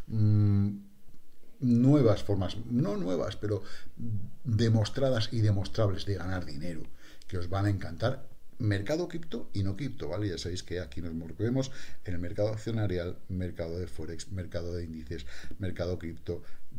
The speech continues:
da igual, ¿vale? Cualquier mercado que nos dé dinero, ahí estamos. No nos casamos con nada ni con nadie, somos unos furtivos y lo que queremos es, ¿el qué? Mm, pues bueno, mejorar nuestras inversiones, y si podemos hacer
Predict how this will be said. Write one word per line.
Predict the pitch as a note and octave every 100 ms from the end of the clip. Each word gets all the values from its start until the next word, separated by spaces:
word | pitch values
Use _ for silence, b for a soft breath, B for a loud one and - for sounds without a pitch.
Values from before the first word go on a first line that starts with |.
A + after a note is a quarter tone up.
| -
da | G#2 A2 - - -
igual, | E2+ D#2+ - C2+ C2+ - -
¿vale? | - - - - b b - - - -
Cualquier | F#2+ G2 A2+
mercado | G2 F#2+ C3+ G#3 - - -
que |
nos | F2 E2+
dé | F2
dinero, | F#2+ C#3 C#3+ -
ahí | - G2 - -
estamos. | - - F2+ D2 -
No | B2
nos | A#2+
casamos | A2 G2 G2 G2+
con | F#2+
nada | F#2+ F#2+
ni | F#2
con | F#2
nadie, | A#2 C3+
somos | - - - -
unos | B2+ C3+
furtivos | - G#2 G2+ - - - - -
y |
lo | -
que | G#2
queremos | - G2+ - -
es, | - - B B B
¿el | - G#2
qué? | C3+ G#2+ - - - - -
Mm, | G#2+ G2 F#2 - -
pues | A2+
bueno, | C3 E3+ F#3 B B -
mejorar | G2 G#2+ G#2+ A#2 C3+
nuestras | G#2+ F#2 G#2 C#3
inversiones, | D#3+ D#3 E3 E3 -
y | G#2+
si | -
podemos | G2+ A2+ B2+ A2+
hacer | C3 - A2+